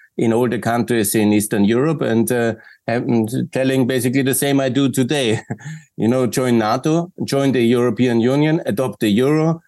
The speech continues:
and join the O E C D, and let's be part of the free world. Yeah, that's the logic. Yeah. And I have made that all the time. But at this ti-, years, especially in the two thousands, when I worked in the European Parliament as advisor,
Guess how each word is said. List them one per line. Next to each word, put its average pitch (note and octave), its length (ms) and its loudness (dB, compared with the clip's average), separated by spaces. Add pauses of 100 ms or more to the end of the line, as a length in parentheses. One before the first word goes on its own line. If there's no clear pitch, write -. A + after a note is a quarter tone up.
(220)
and B2+ 260 0
join B2+ 240 0
the A#2 120 0
O A2+ 180 2
E A2+ 80 2
C A2+ 160 -2
D, A#2+ 340 2 (220)
and A#2+ 180 0
let's B2+ 200 -2
be C#3+ 100 0
part G#2+ 280 -2
of A#2 100 -8
the C3 100 -4
free B2+ 240 0
world. A#2 400 0
Yeah, F#2+ 340 -2
that's G#2+ 220 -2
the A#2 120 -2
logic. A2 420 -2
Yeah. F2+ 160 -2 (360)
And G#2 240 0
I G2+ 100 0
have G#2+ 300 -2
made G#2 260 -2
that G#2+ 160 -2
all A2 160 0
the A2 140 -2
time. A#2 260 0
But A2+ 160 -2
at A2+ 200 -4
this C#3 220 -2
ti-, D#3 160 -2
years, C3+ 440 2
especially B2+ 640 0
in B2 100 2
the A2+ 160 0
two C3+ 160 0
thousands, A#2+ 500 0
when A#2 160 -2
I A2+ 40 -2
worked A2 280 -2
in A#2 120 0
the A#2 80 2
European A#2 500 0
Parliament A#2 460 -2
as A#2 120 -2
advisor, A#2 640 -2